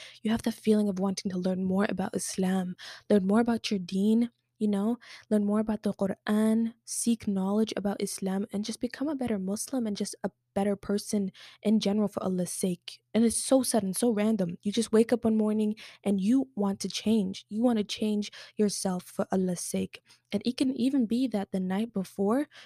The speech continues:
you were sinning, but now this morning, Allah subhanahu wa ta'ala put it in your heart that you want to do something. You want to change yourself. You want to stop sinning 'cause you know that enough is enough. And subhanallah,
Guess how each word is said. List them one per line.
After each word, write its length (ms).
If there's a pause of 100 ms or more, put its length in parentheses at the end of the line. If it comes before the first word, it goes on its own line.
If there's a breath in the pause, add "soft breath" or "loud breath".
(120)
you 160
were 120
sinning, 520 (720)
but 260
now 240
this 240
morning, 300
Allah 180
subhanahu 440
wa 60
ta'ala 200
put 200
it 160
in 120
your 160
heart 340 (640 loud breath)
that 260 (380)
you 180
want 260
to 60
do 380 (140)
something. 480
You 160
want 200
to 60
change 420
yourself. 440
You 120
want 140
to 60
stop 320
sinning 400
'cause 180
you 140
know 120
that 160
enough 360
is 80
enough. 500 (460 loud breath)
And 100
subhanallah, 800